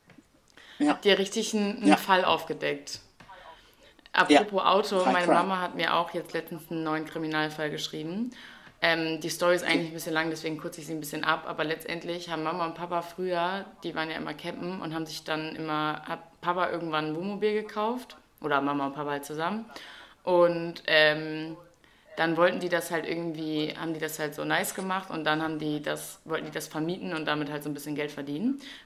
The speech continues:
Speaker 2: in der Zeit, wo sie es quasi selbst nicht nutzen. Und dann haben die das an so eine Fam-, die haben die noch in Hannover gewohnt und haben das dann an so eine Familie, an so einen Vater mit Kind oder so und Freund oder keine Ahnung, haben es irgendwie vermietet und die wollten dann irgendwo
Speaker 1: Ja.
Speaker 2: dahin fahren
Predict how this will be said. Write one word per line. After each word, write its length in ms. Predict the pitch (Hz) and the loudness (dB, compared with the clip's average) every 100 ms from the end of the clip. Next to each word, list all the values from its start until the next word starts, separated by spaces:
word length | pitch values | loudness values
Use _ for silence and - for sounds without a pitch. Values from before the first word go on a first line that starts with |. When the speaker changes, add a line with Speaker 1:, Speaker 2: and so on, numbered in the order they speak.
| - - | -14 -4
Speaker 2:
in 100 | 151 | 0
der 120 | 147 | 0
Zeit, 220 | 151 147 | -2 -4
wo 60 | 147 | -6
sie 80 | |
es 100 | 139 | -6
quasi 220 | - 143 139 | -4 -4 -2
selbst 260 | 143 139 | -4 -4
nicht 160 | 147 147 | -10 -8
nutzen. 460 | 147 - 220 277 - - - - - - _ | -10 -2 0 0 -4 -16 -18 -20 -20 -20 _
Und 400 | 180 170 170 170 | 2 4 2 2
dann 160 | 165 170 | 2 4
haben 140 | 180 | 2
die 80 | 175 | 0
das 180 | 170 170 | 0 0
an 140 | 156 | -2
so 40 | |
eine 140 | 160 156 | -2 -4
Fam-, 220 | 165 160 | -4 -6
die 200 | 156 165 | -4 -2
haben 140 | 156 | -2
die 60 | 165 | -2
noch 140 | 156 156 | -4 -2
in 60 | |
Hannover 360 | 156 170 190 220 | -2 -2 -2 -2
gewohnt 480 | 214 208 233 254 - | 0 0 0 0 -2
und 120 | 165 | -6
haben 140 | 160 160 | -4 -6
das 200 | 156 - | -6 0
dann 260 | 156 165 | 0 0
an 180 | - 156 | -2 -2
so 80 | 151 | -2
eine 140 | 151 | -4
Familie, 640 | 151 151 165 185 180 180 175 - _ _ _ _ _ _ _ - - | -4 -4 -4 -2 -2 -4 -6 -16 _ _ _ _ _ _ _ -10 -4
an 140 | 165 | 0
so 60 | 156 | 0
einen 440 | 151 151 151 - - | 2 0 -2 -6 -20
Vater 380 | - 185 180 170 | -6 -2 0 0
mit 400 | 160 160 - - | -2 -6 -14 -10
Kind 300 | 208 220 226 | -2 0 0
oder 200 | 220 214 | -2 -4
so 360 | 226 226 240 247 - - _ - | -2 -2 -2 -6 -18 -20 _ -12
und 140 | 156 | -12
Freund 400 | - 180 196 190 | -6 -2 -2 -2
oder 140 | 160 | -6
keine 180 | 160 165 | -6 -6
Ahnung, 160 | 170 170 | -4 -4
haben 80 | 160 | -6
es 120 | 151 | -6
irgendwie 180 | 160 151 | -8 -6
vermietet 400 | 165 220 226 - | -2 -2 -2 -4
und 140 | 165 | -4
die 120 | 160 156 | -2 2
wollten 300 | 160 156 151 | 2 0 -4
dann 220 | 151 151 | -4 -2
irgendwo 320 | 160 156 156 | -4 -2 -2
Speaker 1:
Ja. 80 | 156 | 4
Speaker 2:
dahin 200 | - 196 | 4 4
fahren 400 | - 208 214 | 2 -2 -2